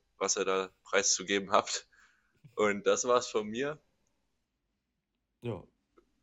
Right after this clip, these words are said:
Speaker 2: ich kann, ich kann dir nur, nur zustimmen. Wir haben jetzt auch Twitter, da ist man auch immer mal aktiv, äh, hundert unterklassig.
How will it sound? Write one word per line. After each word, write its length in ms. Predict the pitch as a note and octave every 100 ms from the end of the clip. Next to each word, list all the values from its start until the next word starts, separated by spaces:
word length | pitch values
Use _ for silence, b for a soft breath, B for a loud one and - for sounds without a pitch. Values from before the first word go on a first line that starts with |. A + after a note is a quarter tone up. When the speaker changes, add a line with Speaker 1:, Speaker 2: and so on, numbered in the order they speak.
| -
Speaker 2:
ich 160 | E2+
kann, 260 | - G2 F2
ich 140 | - -
kann 120 | G#2
dir 100 | G#2
nur, 300 | G2 F#2+ F2+
nur 180 | F2+ F2+
zustimmen. 540 | - A#2 A2 G#2+ G#2
Wir 100 | F#2
haben 120 | F2 F2
jetzt 140 | -
auch 120 | -
Twitter, 440 | - F2 - G#2+ G2
da 240 | E2+ E2 - _ _ _ _ _
ist 80 | F#2
man 100 | F2
auch 140 | G#2
immer 140 | A2 G2
mal 160 | F#2
aktiv, 400 | F#2+ - G2+ F#2+
äh, 140 | F2 E2+
hundert 360 | A2+ A2 G2 A2
unterklassig. 760 | A#2 G2 - F#2+ - F#2